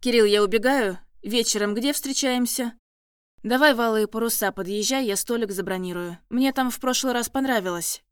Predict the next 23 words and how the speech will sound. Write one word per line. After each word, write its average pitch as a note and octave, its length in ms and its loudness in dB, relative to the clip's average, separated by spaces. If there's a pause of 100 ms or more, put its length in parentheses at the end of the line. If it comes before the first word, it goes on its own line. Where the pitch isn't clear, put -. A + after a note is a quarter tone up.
(180)
ответил G#3 480 0
я G#3 180 0
ему, A3+ 180 -2
наблюдая, A3 520 -2
что - 180 -6
тот B3 160 -4
готов A3 300 -4
сбежать. G#3+ 540 -6 (520)
"Ашот, G3 400 -4
может, G3 300 -4
с - 100 -4
тобой G#3+ 260 0
сейчас G#3+ 340 -4
в G#3 60 -8
банк C#4+ 260 0
закинем G3 420 -4
посуду? F#3 500 -4 (720)
Чтобы A#3 300 -2
хоть B3+ 240 -4
об B3 120 0
этом F#3+ 280 -2
не G3 80 -4
думать". F3+ 440 -6